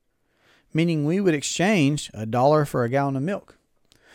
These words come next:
Or if we had a gallon of milk and wanted to sell it for a dollar, we could do that. Now, not in this economy <laughs> today for sure. Um,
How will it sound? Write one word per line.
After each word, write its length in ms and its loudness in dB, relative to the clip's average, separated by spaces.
Or 120 -2
if 80 -8
we 80 4
had 100 4
a 40 0
gallon 260 4
of 80 0
milk 180 -2
and 140 -2
wanted 140 0
to 60 -6
sell 220 0
it 80 -12
for 100 -4
a 60 -4
dollar, 260 2
we 100 -2
could 120 -6
do 140 -2
that. 240 -6
Now, 140 -4
not 160 -6
in 60 -8
this 160 -6
economy 340 -4
<laughs> 0 -
today 300 0
for 160 -4
sure. 260 0
Um, 440 0